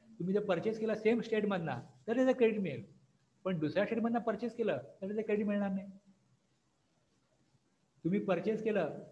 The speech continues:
ज्यावर तुम्ही excise duty भरली आहे, त्याचं credit मिळणार नाही. तुम्ही service tax दिलाय, त्याचं credit मिळणार नाही. आता तुम्ही मॅन्युफॅक्चररकडनं घ्या, service प्रोव्हायडरकडनं घ्या, ट्रेडरकडनं घ्या, डिस्ट्रिब्युटरकडनं घ्या, तुम्ही कोणाकडनंही material घेतलंय, त्यावर जो जीएसटी लागलाय,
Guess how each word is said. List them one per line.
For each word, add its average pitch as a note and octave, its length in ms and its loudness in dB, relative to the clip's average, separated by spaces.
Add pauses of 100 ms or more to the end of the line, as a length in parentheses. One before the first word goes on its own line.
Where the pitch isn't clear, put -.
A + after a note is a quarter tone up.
(140)
ज्यावर F3 280 4
तुम्ही G#3 160 2
excise G3 260 2
duty G#3+ 160 4
भरली F#3 280 4
आहे, - 160 -2 (240)
त्याचं D#3+ 160 -4
credit G3+ 260 2
मिळणार G3 240 2
नाही. F#3+ 180 -2 (520)
तुम्ही F#3+ 160 2
service G3 380 2
tax G#3+ 160 0
दिलाय, F#3 280 2 (160)
त्याचं D#3+ 200 0
credit G#3 240 4
मिळणार G3+ 280 0
नाही. F#3+ 180 -8 (760)
आता D3+ 180 0
तुम्ही G3+ 200 2
मॅन्युफॅक्चररकडनं G3+ 920 0
घ्या, G3 260 0 (440)
service E3+ 320 2
प्रोव्हायडरकडनं G3+ 540 2
घ्या, G3+ 200 0 (800)
ट्रेडरकडनं G3 500 4
घ्या, G3 180 4 (120)
डिस्ट्रिब्युटरकडनं G3 680 -2
घ्या, G3+ 160 -2
तुम्ही G#3 220 -4
कोणाकडनंही A3 500 -2
material G3+ 340 2
घेतलंय, D3+ 260 -2
त्यावर F#3+ 340 -2
जो G#3 180 4
जीएसटी A3 300 -2
लागलाय, F3 340 -2